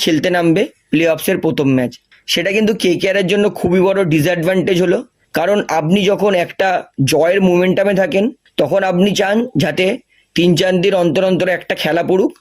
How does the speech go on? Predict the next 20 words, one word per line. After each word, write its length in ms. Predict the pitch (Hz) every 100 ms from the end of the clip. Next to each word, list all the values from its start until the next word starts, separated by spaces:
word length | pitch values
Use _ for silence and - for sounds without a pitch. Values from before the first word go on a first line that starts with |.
| _ _ _
আর 120 | 147 156
আপনি 200 | 156 190 247 -
সেইটাকে 400 | - 165 175 170 226 160
বজায় 260 | 165 151 139
রাখুন। 240 | 135 131 120 - _ - - 156
আপনার 300 | 156 214 220 156
জয়ের 240 | 170 185 202
মোমেন্টামে 520 | 190 202 196 202 196 233 - _ 156
এত 120 | - 185
বড় 120 | 202 202 156
গ্যাপ 220 | 175 185 170
আপনি 160 | 156 180 -
কোনোদিনই 360 | 165 165 175 190
চান 120 | 190 175 170
না, 80 | 240 - -
এইটা 260 | 185 208 233 247 - 151
অনেক 160 | 170 185 -
সময় 260 | 208 214 208
ক্ষতি 300 | - 170 196 214
হয়ে 160 | 196